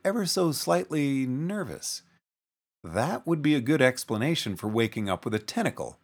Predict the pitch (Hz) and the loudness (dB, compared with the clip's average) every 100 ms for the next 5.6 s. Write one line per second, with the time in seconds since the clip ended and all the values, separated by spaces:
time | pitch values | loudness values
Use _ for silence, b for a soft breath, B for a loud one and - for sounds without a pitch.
0 | _ _ - 90 - 76 73 69 139 113 | _ _ -8 -6 -4 -6 -6 -2 0 0
1 | 58 53 _ B B B B B B - | -4 -14 _ B B B B B B -4
2 | 120 139 - 170 175 180 110 113 117 107 | 0 2 4 4 6 4 4 6 6 6
3 | 117 104 104 123 98 110 - 120 123 95 | 2 4 4 4 0 -2 0 2 4 2
4 | 78 69 - - - 87 71 104 120 73 | -2 -8 -10 -10 -6 -6 -2 0 0 -2
5 | 73 - - 90 92 87 | -8 -12 -8 0 0 0